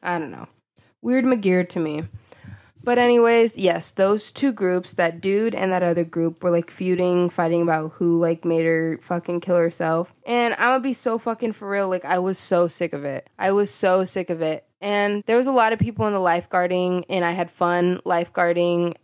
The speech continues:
Um, I like people there. But like I said in the beginning, a bunch of fucking college kids. Granted, Automobile Land was a bunch of college kids. It, what did I say? Did I say English?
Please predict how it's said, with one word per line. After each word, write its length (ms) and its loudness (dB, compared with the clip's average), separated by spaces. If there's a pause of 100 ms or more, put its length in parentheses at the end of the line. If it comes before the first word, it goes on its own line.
Um, 400 -6
I 80 -2
like 340 -4
people 400 -2
there. 400 0 (220)
But 260 -2 (340)
like 280 0
I 80 4
said 180 0
in 60 2
the 60 0
beginning, 340 0
a 80 -4
bunch 340 -2
of 100 -4
fucking 380 -2
college 540 -4
kids. 440 -8 (540)
Granted, 500 0 (140)
Automobile 640 2
Land 360 0
was 340 0
a 80 0
bunch 260 -2
of 80 -6
college 360 -2
kids. 380 -4 (340)
It, 300 -8 (260)
what 160 -8
did 100 -2
I 20 -2
say? 240 -2
Did 240 -8
I 80 -4
say 160 -6
English? 420 -2